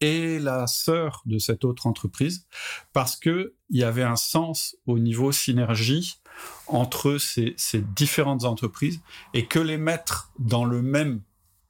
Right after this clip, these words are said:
paquet d'entreprises, ou dans la même, moi j'aime bien le mot galaxie,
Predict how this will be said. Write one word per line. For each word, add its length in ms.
paquet 340
d'entreprises, 480
ou 40
dans 120
la 140
même, 280
moi 120
j'aime 160
bien 120
le 60
mot 140
galaxie, 640